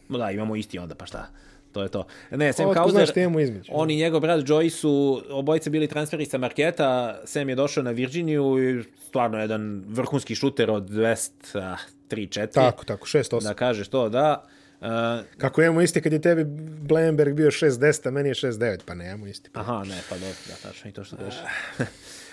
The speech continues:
Speaker 1: E, ovaj, e, mislim da je Sam Hauser, eto, neki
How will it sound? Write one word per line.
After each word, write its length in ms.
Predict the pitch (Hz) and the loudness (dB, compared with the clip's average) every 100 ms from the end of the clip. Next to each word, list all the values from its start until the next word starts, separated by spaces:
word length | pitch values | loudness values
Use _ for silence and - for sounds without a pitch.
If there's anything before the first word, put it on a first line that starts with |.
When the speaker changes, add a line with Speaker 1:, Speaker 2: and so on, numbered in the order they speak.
| - | -10
Speaker 1:
E, 80 | - 110 110 110 110 107 - - | -2 0 2 2 0 -2 -6 -2
ovaj, 500 | 143 120 120 120 120 120 120 120 | 0 2 2 2 2 2 2 2
e, 120 | 120 | 0
mislim 320 | 123 147 147 | -2 -2 -2
da 100 | 131 | 0
je 80 | 131 | 0
Sam 160 | 123 135 | 0 -2
Hauser, 400 | 131 120 104 101 | 0 2 0 -2
eto, 180 | 101 95 | -6 -8
neki 400 | 101 98 95 | -12 -10 -12